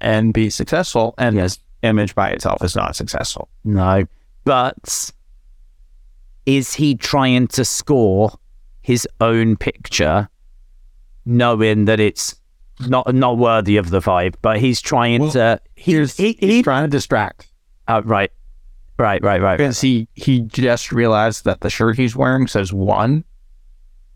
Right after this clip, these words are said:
Speaker 1: And we all know the pictures.
Speaker 2: <laughs> Oh, you've got him. You've got him.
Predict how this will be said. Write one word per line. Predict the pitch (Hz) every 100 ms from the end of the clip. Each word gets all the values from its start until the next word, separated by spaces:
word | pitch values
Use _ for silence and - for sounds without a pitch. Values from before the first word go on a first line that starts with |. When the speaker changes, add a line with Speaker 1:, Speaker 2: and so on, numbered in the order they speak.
| _
Speaker 1:
And | 135 160
we | 175
all | 147 151
know | 110
the | - - 95
pictures. | - 95
Speaker 2:
<laughs> | 196 - 233 - 226 - 233 - - -
Oh, | 180 196 175 165 175
you've | 190 196 151
got | 190 180
him. | 190 180 - - -
You've | 202 226 165
got | 220 208 196
him. | 208 202 156